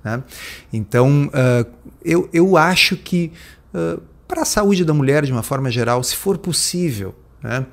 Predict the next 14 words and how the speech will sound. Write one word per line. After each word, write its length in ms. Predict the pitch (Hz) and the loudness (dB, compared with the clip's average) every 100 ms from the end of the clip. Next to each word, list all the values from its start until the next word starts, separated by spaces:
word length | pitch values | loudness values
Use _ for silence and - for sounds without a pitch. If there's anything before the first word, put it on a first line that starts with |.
| - - - - | -16 -20 -20 -6
evitar, 840 | 131 131 131 131 131 127 113 113 | -4 -4 -4 0 2 2 0 -4
ah, 560 | 110 110 107 107 107 120 | -8 -8 -8 -8 -8 -8
anticoncepção 680 | 123 - 113 120 - 131 | -8 -8 -8 -8 -6 -4
hormonal, 640 | 123 120 117 110 117 120 - - - - | -4 -2 -2 0 0 -2 -6 -20 -20 -14
ah, 460 | - 113 113 110 - - _ - - 131 | -4 -2 0 -2 -6 -14 _ -6 0 2
favorecendo, 880 | 131 131 123 - 135 135 117 107 113 - _ - | 4 2 2 -2 -2 -2 -2 -4 -6 -14 _ -12
ah, 440 | 110 107 107 107 | -10 -8 -8 -8
outros 340 | 113 120 131 113 | -6 -6 -4 -4
métodos, 760 | 113 120 127 117 101 95 - - | 0 0 -2 -6 -6 -8 -12 -12
eh, 160 | 120 143 | -10 -10
po-, 260 | - 202 226 | -8 -10 -10
pode 240 | - 220 | -12 -10
ser 100 | - | -6
interessante. 640 | 233 208 202 - 147 123 | -4 -2 -2 -2 -2 -4